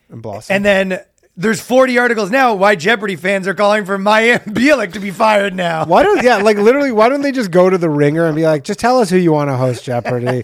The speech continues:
Speaker 2: <laughs>
Speaker 1: Promise you won't dig up anything in the
Speaker 2: They want
Speaker 1: town."
Speaker 2: Lizzo. <laughs> Isn't that so fun? So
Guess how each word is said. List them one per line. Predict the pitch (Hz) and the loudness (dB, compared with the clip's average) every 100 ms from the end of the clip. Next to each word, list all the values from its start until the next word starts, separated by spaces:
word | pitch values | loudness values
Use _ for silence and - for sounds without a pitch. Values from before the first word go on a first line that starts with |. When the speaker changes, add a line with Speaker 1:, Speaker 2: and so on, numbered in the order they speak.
| - | -8
Speaker 2:
<laughs> | 117 - | -16 -4
Speaker 1:
Promise | 170 185 208 160 | 2 2 2 -2
you | 180 | -2
won't | 175 143 | -2 0
dig | 147 147 | -2 0
up | 147 135 | -2 -4
anything | 151 143 135 151 | -6 -6 -8 -8
in | 143 | -4
the | |
Speaker 2:
They | 247 | -2
want | 277 339 | 0 0
Speaker 1:
town." | 269 | 0
Speaker 2:
Lizzo. | 262 330 226 147 131 139 - _ _ - | -2 -2 -6 -8 -8 -12 -18 _ _ -20
<laughs> | 139 _ _ _ _ _ _ _ _ _ - - - _ | -20 _ _ _ _ _ _ _ _ _ -20 -20 -20 _
Isn't | - 302 | -8 -4
that | 359 | -4
so | - 277 294 | 0 2 2
fun? | 269 262 220 | 0 -2 -2
So | 277 247 | -6 -6